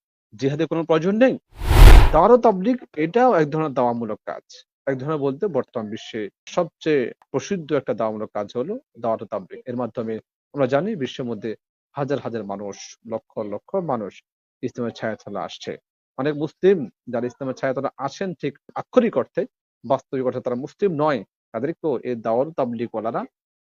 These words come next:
বাস্তবিক অর্থে মুসলিম বানানোর জন্য চেষ্টা করছেন। অনেক ভাই নামাজ পড়ছেন না, রোজা রাখছেন না, ধর্ম বুঝেন না, নামাজ পড়তে পারছেন না, এদেরকে দাওয়ামূলক কাজের মাধ্যমে, তাবলিগ ও দাওয়াতের মাধ্যমে, তাবলিগ ও দাওয়াতের কাজ যারা করেন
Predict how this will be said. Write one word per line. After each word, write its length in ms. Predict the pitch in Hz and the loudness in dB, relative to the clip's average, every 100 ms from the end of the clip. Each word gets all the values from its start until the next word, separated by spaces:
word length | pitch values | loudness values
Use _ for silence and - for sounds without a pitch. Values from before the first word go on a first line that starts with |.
| _ | _
বাস্তবিক 560 | 113 151 - - 262 214 | -4 -4 -4 -6 -2 0
অর্থে 280 | 185 - 160 | -2 -2 -8
মুসলিম 420 | 135 - - 147 | -8 -10 -10 -8
বানানোর 180 | 123 120 | -6 -6
জন্য 140 | 117 | -8
চেষ্টা 280 | 101 117 - | -10 -12 -12
করছেন। 360 | - - - 92 _ _ | -14 -14 -16 -16 _ _
অনেক 200 | 131 156 135 | -6 -4 -6
ভাই 120 | 139 | -8
নামাজ 200 | 117 113 - | -6 -6 -8
পড়ছেন 300 | 208 - 139 | -12 -12 -10
না, 180 | 110 92 _ _ _ | -10 -12 _ _ _
রোজা 180 | 151 175 | -6 -2
রাখছেন 420 | 165 190 - 196 | -2 -2 -2 -4
না, 220 | 131 98 - _ _ 127 | -2 -8 -14 _ _ -18
ধর্ম 260 | 135 190 180 | -8 -6 -4
বুঝেন 280 | 151 185 202 | -2 -2 -4
না, 220 | 131 95 - _ _ | -6 -8 -12 _ _
নামাজ 160 | 139 143 - | -6 -6 -6
পড়তে 200 | 151 156 | -10 -8
পারছেন 360 | 131 127 - 143 | -8 -8 -8 -12
না, 120 | 95 - _ _ | -12 -18 _ _
এদেরকে 540 | 135 123 156 180 220 285 - - | -8 -6 -8 -8 -8 -10 -12 -8
দাওয়ামূলক 600 | 123 117 110 113 113 107 _ | -2 -2 -2 -6 -10 -12 _
কাজের 240 | 123 120 123 | -8 -6 -4
মাধ্যমে, 460 | 117 - 120 107 - _ _ _ | -6 -6 -8 -10 -14 _ _ _
তাবলিগ 400 | 123 123 196 226 | -6 -4 -6 -2
ও 60 | |
দাওয়াতের 340 | 196 170 151 139 | 0 0 -2 -4
মাধ্যমে, 440 | 139 - 123 151 - _ | -8 -8 -10 -10 -10 _
তাবলিগ 320 | 123 113 117 | -6 -4 -4
ও 60 | 117 | -4
দাওয়াতের 360 | 113 110 113 | -4 -4 -6
কাজ 200 | 110 107 | -8 -8
যারা 180 | 110 110 | -6 -6
করেন 280 | - 147 | 0 0